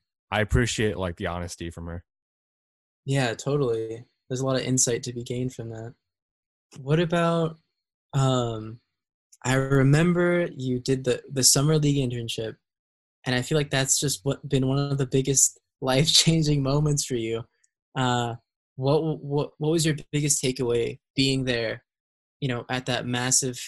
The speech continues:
Speaker 2: massive thing where you're meeting, you know, people who, uh, I feel like you looked up to,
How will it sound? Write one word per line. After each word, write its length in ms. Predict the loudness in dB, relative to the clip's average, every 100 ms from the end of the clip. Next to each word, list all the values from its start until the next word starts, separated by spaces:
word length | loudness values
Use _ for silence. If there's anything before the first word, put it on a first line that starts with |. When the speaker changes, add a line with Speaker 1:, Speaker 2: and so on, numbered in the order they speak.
| _ _ _
Speaker 2:
massive 400 | -8 -4 -2 -2
thing 280 | -4 -6 -4
where 100 | -6
you're 100 | -6
meeting, 440 | -4 -4 -4 -6 -8
you 120 | -8
know, 120 | -8
people 380 | -8 -8 -4 -4
who, 260 | -6 -8 -12 _ _ _ _ -8
uh, 240 | -4 -4 -4
I 100 | -4
feel 160 | -2
like 140 | -2 0
you 100 | 0
looked 220 | 0 -4
up 140 | -8 -4
to, 280 | -4 -4 -6